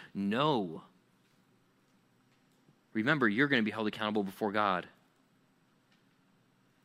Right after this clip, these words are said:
When you criticize other people and the, of their sin and are critical of them, ask him, "Am I engaging in the same things?"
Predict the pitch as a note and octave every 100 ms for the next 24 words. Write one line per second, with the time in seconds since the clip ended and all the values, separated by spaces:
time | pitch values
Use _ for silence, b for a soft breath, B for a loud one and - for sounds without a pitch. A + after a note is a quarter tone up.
0 | _ _ _ _ _ _ _ _ _ -
1 | A2 A2 - D3+ C#3+ C3+ A#2+ A#2+ A#2+ -
2 | B2+ A2 G2 F2 - A2 G#2+ - A2+ G#2
3 | G2 - B2+ G#2+ G2 - - D3+ B2+ A2+
4 | G#2 F#2+ F#2 b b - B2+ - G#2 A2+
5 | C3+ C3 A#2 A#2 A#2 G#2+ G2 - G#2 G2
6 | - F#2+ F2 E2+ -